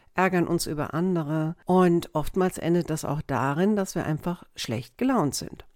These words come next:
Und wenn ich so in meinem Coaching-Bereich schaue und auch bei meinen Seminarteilnehmern, dann kommt auch sehr oft das Thema Ungeduld auf im Miteinander. Und deswegen dachte ich, das ist doch eigentlich ein wunderbares Thema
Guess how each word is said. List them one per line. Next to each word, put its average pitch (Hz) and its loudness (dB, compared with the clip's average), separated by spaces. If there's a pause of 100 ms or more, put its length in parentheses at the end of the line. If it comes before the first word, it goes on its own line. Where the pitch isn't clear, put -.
(140)
Und 180 2
wenn 190 2
ich - -4
so 185 2
in 170 4
meinem 170 2
Coaching-Bereich 160 0
schaue 156 -6
und 139 -8
auch 135 -2
bei 147 -2
meinen 143 2
Seminarteilnehmern, 143 -2 (160)
dann 170 2
kommt 254 4
auch 190 2
sehr 185 0
oft 165 -4
das 170 -2
Thema 160 -2
Ungeduld 190 6
auf 147 -4
im 185 4
Miteinander. - 0 (160)
Und 175 0
deswegen 214 4
dachte 180 0
ich, - -12
das 208 -4
ist 208 -6
doch 180 -4
eigentlich 170 -2
ein 147 -2
wunderbares 156 -2
Thema 254 2